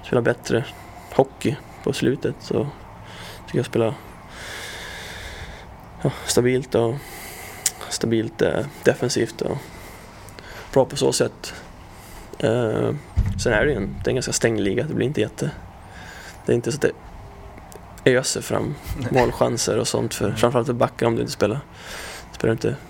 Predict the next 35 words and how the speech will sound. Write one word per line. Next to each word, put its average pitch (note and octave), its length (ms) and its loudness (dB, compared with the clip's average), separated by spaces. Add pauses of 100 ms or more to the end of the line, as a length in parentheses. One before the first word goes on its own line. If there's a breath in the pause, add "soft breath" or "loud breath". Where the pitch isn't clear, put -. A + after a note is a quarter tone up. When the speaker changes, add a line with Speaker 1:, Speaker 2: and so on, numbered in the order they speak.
(120)
Speaker 1:
powerplay A2 380 6
eller A2 100 0
en G2 60 -2
offensiv B2 360 0
roll A#2+ 180 6
och C3+ 60 -2
så C#3+ 60 -2
där. A#2+ 80 0
Men A2+ 80 2
jag A2 120 2
tycker A#2+ 140 6
att, - 280 0
eh, G#2+ 240 4 (1300 loud breath)
tycker - 120 -4
jag B2 80 2
börjar A2 140 4
lä-, G#2+ 220 4
eller A2 240 4 (100)
komma B2 200 6
in A#2+ 100 4
i A#2 60 2
spelet B2 340 4
och A2 60 2
rytmen, A2+ 640 2
hur, A#2 300 4 (360)
på - 80 4
stor A#2+ 240 4
is - 480 0 (300 loud breath)
egentligen A#2 280 4
mer A2+ 180 6
och A2+ 80 2
mer, A#2+ 320 2
även A2+ 260 4
fast, - 460 0
eh, A2 180 4